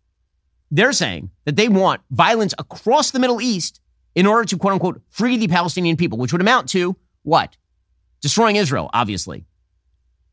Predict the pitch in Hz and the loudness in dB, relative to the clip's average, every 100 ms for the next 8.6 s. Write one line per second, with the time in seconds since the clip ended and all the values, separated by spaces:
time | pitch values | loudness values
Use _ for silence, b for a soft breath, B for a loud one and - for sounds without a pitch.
0 | _ _ _ _ _ _ _ - 190 - | _ _ _ _ _ _ _ -2 -2 -2
1 | - - 165 262 147 123 143 _ - 165 | -4 0 4 4 2 -4 -6 _ -2 0
2 | 147 156 147 _ _ - 156 - _ _ | 2 0 0 _ _ -2 -2 -2 _ _
3 | _ 123 151 151 180 247 175 151 147 139 | _ -4 0 2 4 2 0 -2 -2 0
4 | 147 269 - 208 226 - 143 139 196 233 | 0 0 -2 0 0 -2 -2 0 0 0
5 | 143 104 131 165 233 165 165 151 151 127 | -2 -2 0 2 2 -2 -4 -2 -4 0
6 | 165 202 185 160 135 - 123 120 120 139 | 0 0 0 -2 -2 -2 -2 -2 -2 -2
7 | 156 - 151 135 127 131 - - 110 156 | -4 -2 -2 -2 -4 -8 -14 -10 -6 -4
8 | 170 185 - 123 - | -4 -4 -2 -2 -4